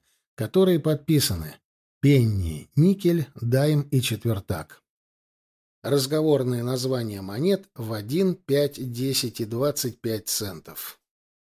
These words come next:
Текст плаката объясняет относительную стоимость каждого номинала, описывает его цвет и называет президента, изображённого на нём.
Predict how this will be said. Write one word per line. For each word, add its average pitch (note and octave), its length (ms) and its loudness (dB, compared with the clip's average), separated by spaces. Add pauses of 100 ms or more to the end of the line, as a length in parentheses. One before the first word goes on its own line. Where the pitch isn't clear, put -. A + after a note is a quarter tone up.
(200)
Текст - 360 0
плаката G2 520 -4
объясняет D#3+ 600 2
относительную C#3 840 2
стоимость E3+ 600 0
каждого G#2+ 540 0
номинала, C3+ 760 0
описывает C#3 800 -2
его C3+ 220 4
цвет G3 420 2
и - 20 4
называет E3+ 580 2
президента, D#3 800 4
изображённого C3+ 840 4
на C3+ 180 4
нём. F#2 440 0